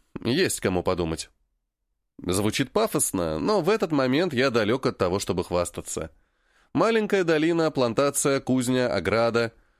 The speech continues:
Люди, которые там живут и трудятся.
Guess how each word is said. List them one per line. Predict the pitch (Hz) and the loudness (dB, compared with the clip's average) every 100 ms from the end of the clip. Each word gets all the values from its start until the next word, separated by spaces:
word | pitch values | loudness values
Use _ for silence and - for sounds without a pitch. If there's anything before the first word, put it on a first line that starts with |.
| _ _ | _ _
Люди, | - 110 160 226 | 0 2 2 0
которые | 233 190 175 165 | 0 2 2 2
там | 151 143 | 2 2
живут | 123 131 135 | 2 0 0
и | 139 | -2
трудятся. | 98 90 95 - 110 98 | -2 -2 -2 -2 -2 -4